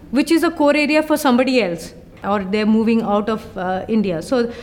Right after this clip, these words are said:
that, that's happening. And if that happens, how do we keep with that tall order of make in India and, you know, pursue on different,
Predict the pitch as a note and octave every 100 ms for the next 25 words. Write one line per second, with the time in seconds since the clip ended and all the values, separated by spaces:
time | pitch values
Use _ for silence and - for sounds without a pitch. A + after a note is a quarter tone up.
0 | - - C#4 C4+ A3 C#4 C#4 A#3 G#3+ G#3+
1 | A#3 B3 B3 G3 C4+ F4+ - D#4 D4+ D4+
2 | B3+ - - - - B3+ C4+ D4 D4+ D4
3 | D4 C#4 - D4 C#4+ A3 G#3+ B3 G#3+ B3
4 | B3+ A#3 B3+ B3+ A#3 A#3+ A#3 A3+ A3+ B3+
5 | A#3+ A#3 A3+ A3+ A3 G#3 G#3+ G3+ A3+ G#3+
6 | G#3+ A#3 A#3 B3 A3+ G#3+ G#3 A3+ A3